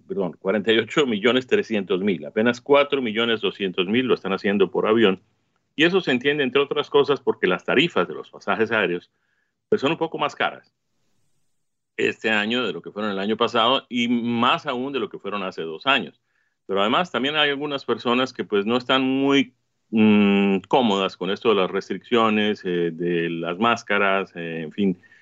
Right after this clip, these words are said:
eh, para viajar en avión. Otras no se sienten tampoco muy cómodas para estar compartiendo, pues, eh, dentro del fuselaje de un avión con otras ciento cincuenta personas,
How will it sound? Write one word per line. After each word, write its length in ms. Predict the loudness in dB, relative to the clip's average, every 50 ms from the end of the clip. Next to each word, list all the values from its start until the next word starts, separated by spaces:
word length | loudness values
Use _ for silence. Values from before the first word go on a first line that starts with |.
| -20 _ _ _ 0
eh, 160 | 2 2 2
para 220 | 2 0 0 0
viajar 260 | 0 0 0 0 -2
en 100 | 0 0
avión. 340 | 0 0 0 0 -2 0 0
Otras 360 | 0 -2 -2 0 0 0 0
no 140 | 0 0 -4
se 120 | -6 -8 -6
sienten 340 | -4 -4 -2 -2 -2 -4
tampoco 360 | -4 -6 -4 -2 -2 -2 0 0
muy 220 | 2 2 0 2
cómodas 540 | 2 2 2 2 2 0 0 -2 -4 -4 -6
para 400 | -8 -8 -6 -4 -4 -4 -6 -6
estar 240 | -6 -4 -4 -4 -2
compartiendo, 680 | -4 -4 -4 -6 -6 0 2 2 2 4 2 0 0
pues, 320 | 0 -2 -2 -2 -2 -4 -4
eh, 300 | -2 -2 0 0 0 -2 -2
dentro 360 | 0 0 0 2 2 2 2
del 140 | 0 0 -2
fuselaje 480 | -4 -6 0 2 2 2 2 2 2
de 80 | 2 2
un 100 | 2 2
avión 300 | 0 0 0 0 -2 -2
con 140 | -4 -6 -6
otras 280 | -4 -2 0 -2 -2
ciento 300 | 0 -2 -2 0 0 0
cincuenta 500 | -2 -2 -4 -4 -2 -2 0 0 0 0
personas, 640 | 0 0 -2 0 0 0 0 2 0 -2 -2 -6